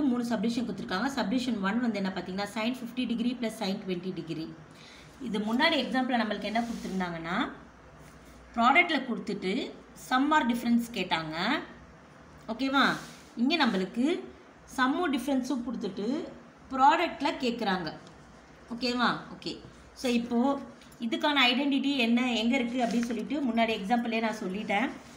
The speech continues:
பேஜ் நம்பர் ஒன் ஒன் எயிட்ல ஒண்ணு இருக்குது, sin C plus sin D. அடுத்தது ஒன் ஒன் நைன்ல மேல மூணு இருக்கு, sin C minus D-னா எப்படி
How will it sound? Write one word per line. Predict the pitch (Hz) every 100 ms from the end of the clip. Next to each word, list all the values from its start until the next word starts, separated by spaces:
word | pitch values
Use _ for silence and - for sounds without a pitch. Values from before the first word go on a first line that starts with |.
| - -
பேஜ் | 226 240 220 226
நம்பர் | 214 220 208 202
ஒன் | 226
ஒன் | 247 226
எயிட்ல | 208 220 208
ஒண்ணு | 190 185
இருக்குது, | 180 214 185 269 - - -
sin | 214 226 233
C | 233
plus | 233 220
sin | 208 185 170
D. | 202 330 - - - - - - 214
அடுத்தது | 214 214 190 294 - - - - - - - - 233
ஒன் | 233 262
ஒன் | 233
நைன்ல | 208 208 285 254
மேல | 226 220
மூணு | 196 190
இருக்கு, | 185 - 185 - - - -
sin | 226 220 226
C | 254 233
minus | 214 202 175
D-னா | 202 202 208 202 190 190
எப்படி | 185 202